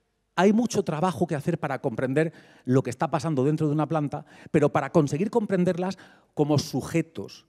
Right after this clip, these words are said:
y no como objetos, ¿vale? Eh, mi hija empezó a estudiar ambientales, ciencias ambientales en la Universidad de Murcia,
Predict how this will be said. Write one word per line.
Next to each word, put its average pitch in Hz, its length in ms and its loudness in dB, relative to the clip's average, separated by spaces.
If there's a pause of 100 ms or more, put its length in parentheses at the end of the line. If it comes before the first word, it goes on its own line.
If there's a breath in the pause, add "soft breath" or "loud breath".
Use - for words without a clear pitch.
(140)
y 131 140 -2
no 151 160 4
como 123 240 -2
objetos, - 640 -10 (340)
¿vale? 156 320 -8 (720 soft breath)
Eh, 131 840 -2
mi 135 260 6
hija - 480 -2 (300)
empezó 127 280 -4
a 147 40 4
estudiar 151 640 0
ambientales, 160 640 0 (800)
ciencias 156 300 0
ambientales 156 400 2
en 160 80 0
la 147 60 2
Universidad 143 360 2
de 156 80 2
Murcia, 196 380 -2